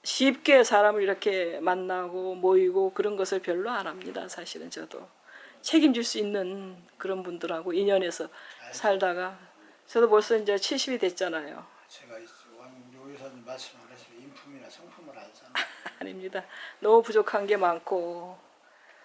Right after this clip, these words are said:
Speaker 1: 그런데 우리나라가 참 정말 올바르게 좀 균형 정치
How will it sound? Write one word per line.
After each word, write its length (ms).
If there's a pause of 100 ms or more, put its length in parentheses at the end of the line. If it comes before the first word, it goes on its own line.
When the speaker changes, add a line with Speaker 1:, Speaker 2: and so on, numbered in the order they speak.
(260)
Speaker 1:
그런데 380
우리나라가 560
참 380
정말 420
올바르게 680
좀 440 (1500)
균형 440
정치 640